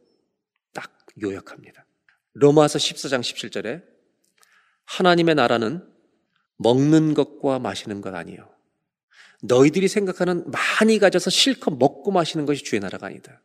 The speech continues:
오직 성령 안에 있는 의, 평강, 희락, 이게 기쁨입니다." 이 세 가지다. 의와 평강과 희락이다. 여러분, 천국을 바울은요, 딱 세 단어로 요약해요. 이 세 단어가 갖고 있는 게 뭔지 아세요?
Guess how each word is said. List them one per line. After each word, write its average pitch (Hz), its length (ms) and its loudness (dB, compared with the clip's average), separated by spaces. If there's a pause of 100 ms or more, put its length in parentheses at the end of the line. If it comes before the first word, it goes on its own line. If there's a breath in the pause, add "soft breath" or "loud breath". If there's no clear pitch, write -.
(1000)
오직 123 300 4
성령 214 420 4
안에 151 160 4
있는 117 440 -4
의, 135 420 4 (560)
평강, 170 680 -4 (680)
희락, - 600 -4 (540)
이게 117 140 -4
기쁨입니다." - 760 -10 (680)
이 139 120 4
세 - 180 2
가지다. - 500 -4 (180)
의와 135 540 8 (280)
평강과 113 680 -2
희락이다. - 460 -12 (500 soft breath)
여러분, 139 220 0
천국을 233 720 2 (380 soft breath)
바울은요, 156 560 4
딱 - 160 -2
세 - 220 -2
단어로 233 340 0
요약해요. - 380 -8 (420)
이 160 120 -2
세 220 180 6
단어가 190 340 4
갖고 - 140 0
있는 139 240 0
게 139 80 4
뭔지 117 260 -4
아세요? 170 260 -8